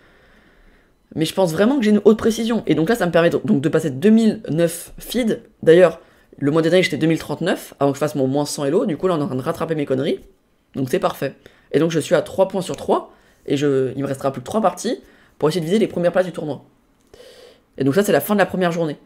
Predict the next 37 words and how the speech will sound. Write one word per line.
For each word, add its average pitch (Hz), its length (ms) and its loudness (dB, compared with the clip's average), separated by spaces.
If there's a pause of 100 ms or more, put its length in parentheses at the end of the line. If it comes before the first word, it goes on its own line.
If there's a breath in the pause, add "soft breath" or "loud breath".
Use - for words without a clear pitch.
(120)
La 139 100 -2
première 160 240 -2
journée, 190 160 0
il 190 40 2
y 170 40 2
avait 139 120 2
trois 196 160 -6
parties. 196 380 -2 (100)
Deuxième 160 180 0
journée, 185 180 0
trois 214 200 -6
parties. 208 320 -12 (420 soft breath)
Du 143 80 -2
coup, 180 80 0
après - 160 -2
la 143 80 2
fin 170 160 -4
de 196 40 2
la 180 40 4
première 160 220 -2
journée, 143 360 -4 (300 soft breath)
on 143 80 -2
n'est 143 100 4
plus 202 220 -2
que... 214 380 0 (100)
Euh... 139 480 -2 (1700 soft breath)
Alors, - 140 -12
fin - 120 -8
de 190 40 -2
la 180 40 -6
première 170 200 -6
journée, 175 280 -4
on 202 60 -2
est 143 80 -2
combien 190 280 -4
en 180 60 -4
tête ? - 520 -6